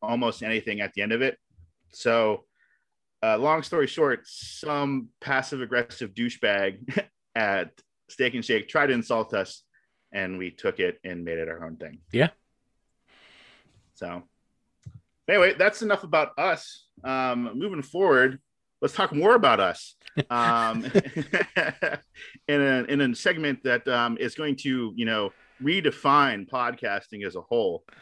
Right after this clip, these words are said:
Speaker 1: I don't know if anybody has ever thought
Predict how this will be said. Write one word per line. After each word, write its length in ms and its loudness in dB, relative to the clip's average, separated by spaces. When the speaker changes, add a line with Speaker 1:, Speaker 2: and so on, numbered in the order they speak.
Speaker 1:
I 80 -4
don't 240 0
know 360 0
if 180 -6
anybody 540 -2
has 260 -8
ever 240 -2
thought 400 -2